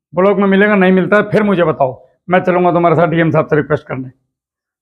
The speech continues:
इतनी वो सुनते हैं मेरी, इतनी है, इतनी value बनाई है मैंने कि वो निश्चित रूप से कहेंगे कि "राहुल जी बताओ क्या समस्या है?"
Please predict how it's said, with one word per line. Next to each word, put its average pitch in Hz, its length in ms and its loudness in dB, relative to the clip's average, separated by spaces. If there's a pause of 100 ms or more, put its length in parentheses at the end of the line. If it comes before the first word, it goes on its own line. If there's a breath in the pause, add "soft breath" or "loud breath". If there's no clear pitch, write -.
(460)
इतनी 170 240 0
वो 175 120 2
सुनते 170 300 0
हैं 160 100 2
मेरी, 147 220 0
इतनी 165 220 -2
है, 165 220 0
इतनी 170 180 -2
value 170 240 2
बनाई 170 240 2
है 156 80 -2
मैंने 139 200 -2
कि - 760 -10
वो 180 180 2
निश्चित 180 380 0
रूप 196 160 2
से 196 80 -2
कहेंगे 175 300 0
कि 185 60 0
"राहुल 175 180 2
जी 170 80 0
बताओ 170 240 0
क्या 175 120 0
समस्या 147 360 -4
है?" 120 100 -6